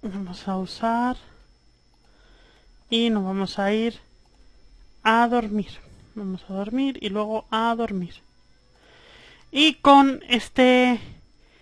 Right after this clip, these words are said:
esta escena de tanto Harley como Ari en el baño, nos despedimos hasta el próximo capítulo. Muchas gracias por ver mis vídeos. Y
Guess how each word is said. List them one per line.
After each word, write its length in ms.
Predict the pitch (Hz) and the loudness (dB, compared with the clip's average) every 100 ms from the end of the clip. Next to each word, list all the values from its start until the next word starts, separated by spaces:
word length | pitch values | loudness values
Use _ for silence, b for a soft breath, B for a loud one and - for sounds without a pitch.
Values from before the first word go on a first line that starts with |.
| b b b | b b b
esta 280 | 233 214 240 | -4 0 0
escena 440 | 202 - 214 220 | 0 -2 0 0
de 320 | 208 190 180 175 | -2 -4 -6 -8
tanto 360 | 180 175 175 - - | -10 -10 -12 -8 -4
Harley 340 | 196 208 208 | -4 -2 -6
como 720 | - 180 180 175 175 170 165 _ _ b b b b b b - | -6 -6 -4 -4 -4 -4 -8 _ _ b b b b b b 2
Ari 260 | 214 208 196 | 4 4 2
en 80 | |
el 120 | 226 247 | 2 4
baño, 360 | 277 277 277 | 4 4 -2
nos 280 | - 240 254 | -2 0 2
despedimos 640 | 247 226 220 214 240 233 | 0 0 0 0 0 -2
hasta 180 | 202 - | -4 -6
el 80 | 185 | -4
próximo 440 | 214 220 202 185 | -2 -2 -2 -4
capítulo. 580 | 180 185 214 254 277 330 - b b b b | -4 -4 -4 -2 -2 -4 -10 b b b b
Muchas 440 | 240 254 269 254 220 | 0 0 0 0 0
gracias 340 | 240 240 240 | 0 0 -2
por 180 | - 196 | -2 -4
ver 160 | 196 196 | -2 -2
mis 220 | 196 190 | -2 -2
vídeos. 560 | 247 254 269 269 - - _ _ _ _ B B B B B | -4 -2 -2 -2 -6 -16 _ _ _ _ B B B B B
Y 640 | 254 269 269 269 269 - | 0 2 2 0 -4 -12